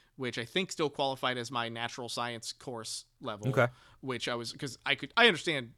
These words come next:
Speaker 1: astronomy much better for many reasons, but, like, but, uh, with, with geometry, it was like, I still needed to get an upper level, like, math course, 'cause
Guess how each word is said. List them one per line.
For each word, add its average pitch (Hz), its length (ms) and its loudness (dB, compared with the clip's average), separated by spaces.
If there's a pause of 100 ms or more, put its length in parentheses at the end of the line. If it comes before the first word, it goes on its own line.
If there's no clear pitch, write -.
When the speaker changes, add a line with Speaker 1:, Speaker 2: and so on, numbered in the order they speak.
(120)
Speaker 1:
astronomy 127 480 2
much 139 260 0
better - 300 -8 (720)
for 123 200 -10
many 127 280 -2
reasons, 101 400 -12
but, 156 300 -2
like, 123 260 -2 (1000)
but, 135 320 -2
uh, 120 300 0
with, 123 380 -4
with 127 320 -10
geometry, 151 560 2
it 135 60 -4
was 123 200 -6
like, 117 180 -4
I 127 80 -2
still 170 280 0
needed 156 240 0
to 151 60 -2
get 151 120 0
an 135 140 -2
upper 131 200 -4
level, 123 460 -6 (100)
like, 113 220 -8
math 120 380 -2
course, - 580 -10 (500)
'cause 147 120 -4